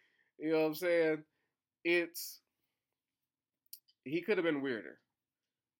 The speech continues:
But I think they did it perfectly. I think they gave him the right amount of quirks to do the job he's doing. And Tig was just in fucking awe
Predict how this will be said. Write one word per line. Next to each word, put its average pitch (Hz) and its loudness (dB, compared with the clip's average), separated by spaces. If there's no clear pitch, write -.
But 127 0
I 127 -2
think 156 -2
they 151 0
did 139 -4
it 120 -8
perfectly. 160 -2
I 123 -6
think 143 -2
they 135 0
gave 135 0
him 127 -8
the 120 -6
right 123 2
amount 117 -6
of - -20
quirks - -6
to 139 -10
do 135 -8
the 117 -10
job 123 0
he's 110 -10
doing. 131 -8
And 123 -2
Tig 143 -4
was 117 -10
just 117 -8
in 107 -12
fucking 113 -4
awe 95 -6